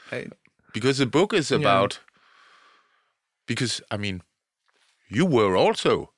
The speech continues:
Speaker 2: kind of a freak.
Speaker 1: Definitely. <laughs>
Speaker 2: Uh, uh, uh, uh, but, but no one ever applauded, is my,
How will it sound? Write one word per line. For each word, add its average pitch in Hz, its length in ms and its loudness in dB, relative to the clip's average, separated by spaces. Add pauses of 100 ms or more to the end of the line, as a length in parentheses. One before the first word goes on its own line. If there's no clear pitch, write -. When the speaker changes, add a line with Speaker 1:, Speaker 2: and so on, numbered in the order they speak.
(340)
Speaker 2:
kind 80 320 -2
of - 100 -12
a - 80 -10
freak. - 500 -10 (480)
Speaker 1:
Definitely. - 1000 -10
<laughs> - 60 -20 (400)
Speaker 2:
Uh, 107 400 2
uh, 95 400 0
uh, 92 320 -2 (140)
uh, 92 300 -2 (1200)
but, 143 200 0 (920)
but 120 160 -2
no 139 120 4
one 170 300 2
ever 104 380 -2 (100)
applauded, 180 680 -4 (400)
is 107 280 -6
my, 85 320 -4